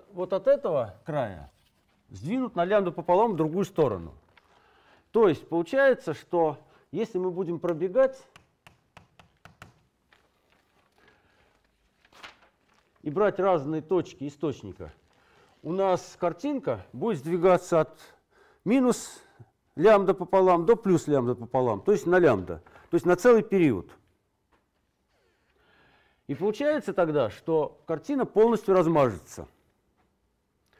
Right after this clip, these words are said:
Можно, э, рассуждать немножко по-другому.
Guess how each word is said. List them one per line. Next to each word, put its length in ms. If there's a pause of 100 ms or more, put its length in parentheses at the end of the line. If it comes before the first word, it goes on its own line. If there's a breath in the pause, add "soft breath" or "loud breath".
(720 soft breath)
Можно, 560 (160)
э, 280
рассуждать 460
немножко 360
по-другому. 720